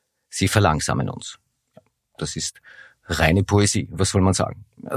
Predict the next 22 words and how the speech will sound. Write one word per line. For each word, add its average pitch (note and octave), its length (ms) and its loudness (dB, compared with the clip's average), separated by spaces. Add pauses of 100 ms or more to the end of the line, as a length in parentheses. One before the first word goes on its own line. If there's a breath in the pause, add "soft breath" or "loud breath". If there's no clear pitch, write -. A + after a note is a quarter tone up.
(360)
Trotz - 280 2
der C3 260 2
Vorwürfe G#2+ 680 2
durfte - 380 2
Aschbacher G#2+ 380 4
aber A2 120 2
sowohl A#2+ 360 2
ihren A2 140 6
Magistergrad G#2+ 720 2
der F#2+ 100 4 (340 loud breath)
F G2+ 200 0
H F#2+ 160 4
Wiener G2 160 4
Neustadt F#2 500 2
als G2+ 280 4
auch - 140 -2
ihren F#2 240 2
Doktortitel F#2+ 600 2 (600 loud breath)
der F2+ 200 2
T - 180 -2
U F#2+ 140 0
Bratislava C2 800 -2